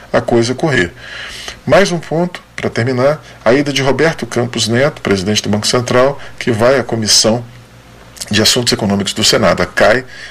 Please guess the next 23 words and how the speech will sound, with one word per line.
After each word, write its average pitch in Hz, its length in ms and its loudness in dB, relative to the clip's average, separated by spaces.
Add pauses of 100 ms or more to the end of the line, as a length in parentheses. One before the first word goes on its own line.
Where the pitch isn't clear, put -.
(140)
no 127 100 -2
dia 131 260 2
quatro 143 600 0
de 131 120 0
abril. 101 400 -2 (460)
Os - 80 -6
parlamentares 117 520 0
da 104 120 0
base 113 360 2
do - 60 -14
governo, 98 640 0
sobretudo 101 520 -2
do 98 100 -4
P - 160 -2
T, 127 340 0 (400)
já 107 180 2
estão 139 280 0
se 127 120 -2
mobilizando 101 720 0
para 117 420 2
criticá-lo, 117 800 2
enfim, 90 340 -6 (420)
fazer, 101 500 0